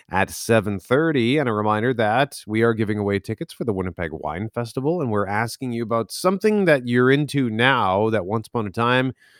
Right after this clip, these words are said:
you would not have given a second thought. What does Tara have to say, Greg?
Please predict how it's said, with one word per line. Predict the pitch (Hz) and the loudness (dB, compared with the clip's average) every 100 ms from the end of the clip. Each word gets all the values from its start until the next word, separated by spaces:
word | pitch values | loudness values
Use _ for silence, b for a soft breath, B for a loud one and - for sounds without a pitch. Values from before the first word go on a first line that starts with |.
| b _ | b _
you | 82 | -8
would | 82 85 | -6 0
not | 104 113 | 2 2
have | 107 - | 0 -4
given | 95 104 113 117 - _ - | -4 -2 -2 -4 -8 _ -8
a | 64 - | -8 -8
second | - 85 82 87 87 | -6 -6 -4 -6 -8
thought. | - 67 58 64 | -6 -6 -4 -6
What | 85 | -6
does | 92 80 | -6 -6
Tara | 92 82 71 | -4 -2 -4
have | 71 | -8
to | 67 | -12
say, | - 67 | -12 -10
Greg? | 64 67 73 | -10 -12 -10